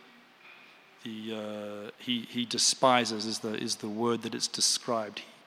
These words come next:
He, he, uh, rejects. His heart is hard,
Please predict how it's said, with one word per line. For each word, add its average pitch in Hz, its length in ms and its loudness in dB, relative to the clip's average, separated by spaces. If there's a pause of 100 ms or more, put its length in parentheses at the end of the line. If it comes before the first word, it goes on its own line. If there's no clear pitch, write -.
(380)
He, 120 200 -2
he, 113 40 -2
uh, 110 220 -4
rejects. 117 880 4 (760)
His 117 160 -6
heart 135 440 2
is 120 300 -2 (360)
hard, 117 640 4